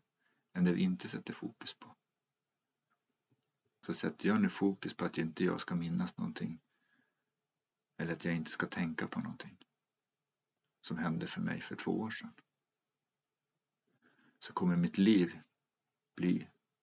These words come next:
väldigt låst, väldigt begränsat och att jag ska vakta. Oops, nu är den där tanken på ingång. Nu är det dags att sätta upp muren.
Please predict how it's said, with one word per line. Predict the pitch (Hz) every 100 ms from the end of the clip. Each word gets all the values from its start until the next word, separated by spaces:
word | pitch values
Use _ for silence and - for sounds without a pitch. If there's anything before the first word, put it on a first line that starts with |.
| _ _ _ _ _
väldigt | - 85 85 82 -
låst, | 101 - - - - _ _ _ _ _ _ _
väldigt | 87 90 87
begränsat | 87 78 104 101 - - - - _ _ _ _ _
och | 87
att | 90
jag | 85
ska | - 85
vakta. | 80 - - - - _ _
Oops, | - - - - - _ _ _ _ _ _ _
nu | 98 95
är |
den | 87
där | 95 101
tanken | - 80 - -
på | -
ingång. | - 190 - - _ _ _ _ _ _ _ -
Nu | 98 95
är | 85
det |
dags | 87 82 -
att | -
sätta | 85 90
upp | -
muren. | 95 95 85